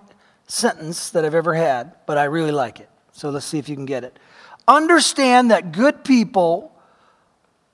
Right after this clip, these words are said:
will be unwittingly influenced to not believe in you. Look at the text, verse twenty of Mark three. One time Jesus entered a house. So he's starting his public ministry early on here.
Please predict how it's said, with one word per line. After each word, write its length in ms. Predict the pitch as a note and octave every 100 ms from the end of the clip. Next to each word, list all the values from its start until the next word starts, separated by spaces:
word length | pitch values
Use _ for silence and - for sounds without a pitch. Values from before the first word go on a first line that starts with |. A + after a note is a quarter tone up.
| _ _ G3+
will 100 | F3+
be 160 | G#3
unwittingly 760 | - C4 C#4+ B3 C4+ D4 C4+ A#3+
influenced 800 | A3 C#4+ C#4 G#3+ F3 E3 - -
to 60 |
not 380 | F#3 G3+ G#3 G#3+
believe 340 | F#3+ F#3+ F#3+ D3+
in 120 | A#2+
you. 180 | G2 - _ _ _ _ _ _ - _ _ _ _ _ _ _ _ _ _ _ _ _ _ _ _ _ _ _ _
Look 160 | G3 G3+
at 80 | G#3
the 60 |
text, 520 | - A3+ G3+ G#3 - -
verse 220 | F#3+ -
twenty 340 | G#3+ G#3+ G#3
of 100 | F3
Mark 280 | F3+ F#3+ F#3+
three. 380 | A3 A3 G#3+ A#3 - - - _ _ -
One 180 | A3+ C#4+
time 240 | C#4 A#3+
Jesus 360 | F3+ A#3+ A3+ G#3+
entered 260 | F#3+ G#3+ F#3+
a 40 |
house. 300 | F3 C3+ A#2
So 160 | - E3
he's 240 | E3 - _ _
starting 360 | - G#3+ A3+ A#3
his 120 | G#3
public 400 | - G#3 G3 -
ministry 500 | G3 E3+ - D#3+ D#3 - _ _ _ -
early 260 | G3 G#3+ A3
on 220 | G3+ F3
here. 320 | E3 D#3 D#3